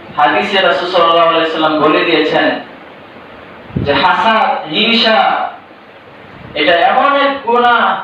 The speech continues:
যে বান্দার সব আমলকে জালে পুড়ে ছারখার করে দেয়। নাউযুবিল্লাহি মিন যালিক। হাদিসে রাসূল বলে দিয়েছেন স্পষ্ট, হিংসা এমন এক গুনাহ,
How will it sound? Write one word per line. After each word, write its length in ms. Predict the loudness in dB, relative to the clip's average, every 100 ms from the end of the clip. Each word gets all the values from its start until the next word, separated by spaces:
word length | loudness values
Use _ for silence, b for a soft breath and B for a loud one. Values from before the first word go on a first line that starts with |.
| -14 -20 -20 -20 -20 -20 -20 -20 -20
যে 200 | -4 0
বান্দার 580 | 2 0 0 2 2 0
সব 760 | -4 0 0 2 2 2 2 2
আমলকে 960 | 2 2 2 0 0 0 0 0 -2
জালে 520 | -2 0 0 0 -2 -2
পুড়ে 340 | 0 2 2
ছারখার 480 | 0 0 2 0 0 0
করে 160 | -2
দেয়। 200 | -2 -4
নাউযুবিল্লাহি 920 | -2 0 0 0 -2 -4 -4 -2 -2
মিন 120 | -2 -6
যালিক। 520 | -6 -6 -8 -14 -16 -18 -18 -20 -20 -20 -20 -12 -2
হাদিসে 360 | 0 0 0
রাসূল 400 | 0 2 2 2
বলে 200 | 2 2
দিয়েছেন 320 | 0 -2 -4
স্পষ্ট, 460 | -6 0 0 0 0 -2 -2 -10 -18 -20 -20 -20 -20 -20 -20 -20 -20 -20 -12 -2
হিংসা 360 | -2 0 0
এমন 500 | 2 2 0 2 2
এক 220 | 0 -2
গুনাহ, 500 | -2 0 2 0 -2